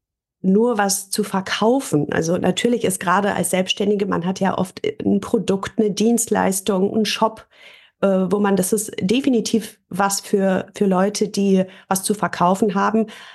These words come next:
Aber selbst für Unternehmen als Markenbildung ist es eine große Chance. Ich hatte einen YouTube-Kanal eines Spediteurs, habe ich da gerade im Kopf.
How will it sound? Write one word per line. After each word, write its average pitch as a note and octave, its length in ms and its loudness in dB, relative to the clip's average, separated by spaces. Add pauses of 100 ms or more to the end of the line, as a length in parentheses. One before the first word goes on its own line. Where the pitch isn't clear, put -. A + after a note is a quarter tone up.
(280)
Aber A3 220 2
selbst - 540 -2 (240)
für A#3 100 4
Unternehmen G#3+ 800 2
als G3 560 -2
Markenbildung F3+ 1200 0 (260)
ist - 220 0
es F#3+ 140 -2
eine F3 300 0
große F#3+ 340 -2
Chance. F3+ 400 -2
Ich F#3 120 -4
hatte G3 280 0
einen F#3+ 140 2
YouTube-Kanal G3 840 0
eines F3+ 420 -4
Spediteurs, G#3+ 800 -2
habe G#3+ 120 -2
ich G3+ 60 -4
da G#3 100 -2
gerade F#3+ 280 0
im G3 140 0
Kopf. F#3+ 340 -4